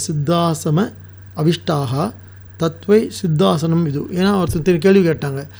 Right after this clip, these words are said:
"சித்தாசனம் ஒண்ணு இருக்கே, சித்தின்ற வார்த்தை இருக்கு இல்லையா, சித்தம்னு ஒரு வார்த்தை இருக்கு இல்லையா, அப்ப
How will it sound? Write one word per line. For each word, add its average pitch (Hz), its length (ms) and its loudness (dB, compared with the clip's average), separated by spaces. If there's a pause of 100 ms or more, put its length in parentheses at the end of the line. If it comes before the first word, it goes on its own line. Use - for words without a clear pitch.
(180)
"சித்தாசனம் 202 520 0
ஒண்ணு 151 280 2
இருக்கே, 143 520 -4 (720)
சித்தின்ற 175 540 0
வார்த்தை 147 300 -2
இருக்கு 131 200 -8
இல்லையா, 143 340 -4
சித்தம்னு 151 520 -4
ஒரு 156 120 -2
வார்த்தை 131 320 -10
இருக்கு - 200 -12
இல்லையா, 131 420 -6 (480)
அப்ப - 220 -8